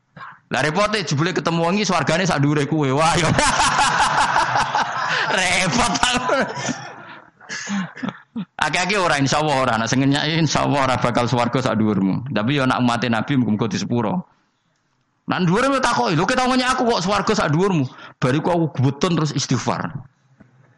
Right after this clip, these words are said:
Sementara ke bar tanya dendam terus, mulane swarga ndek. <laughs> Lah nek ngono ya repot, apa?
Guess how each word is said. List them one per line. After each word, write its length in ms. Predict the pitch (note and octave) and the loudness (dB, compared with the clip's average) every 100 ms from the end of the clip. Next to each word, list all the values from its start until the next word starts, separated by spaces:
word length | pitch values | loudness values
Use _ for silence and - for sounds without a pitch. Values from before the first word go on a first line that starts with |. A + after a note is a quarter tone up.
| - _ - | -20 _ -4
Sementara 480 | D#3+ F3 F3 G3+ F#3+ | -2 0 0 0 0
ke 80 | F3+ | -2
bar 200 | C#3+ C#3 | 0 0
tanya 280 | D#3 F3 F3 | 0 0 0
dendam 320 | C3+ B2 C3+ C3+ | -2 0 2 2
terus, 240 | C3 A#2 | 0 0
mulane 320 | C#3 D#3 F3+ | 0 0 0
swarga 400 | D#3+ D3+ - C#3+ | 0 0 0 2
ndek. 240 | D#3 C#3+ C3+ | 2 2 0
<laughs> 40 | - G4+ - - G#4+ - B4 - A#4+ B4 - - - - - - - - - _ _ _ _ _ _ - | -2 -2 -2 -2 -2 0 -2 -2 -4 -4 -6 -8 -10 -16 -18 -20 -20 -20 -20 _ _ _ _ _ _ -6
Lah 80 | C3 | -4
nek 120 | C#3+ | -2
ngono 160 | D3 F3+ | 0 0
ya 120 | D#3+ C3 | 0 0
repot, 400 | C3+ C3+ B2 A#2 | 0 -2 -2 0
apa? 180 | E3 | -2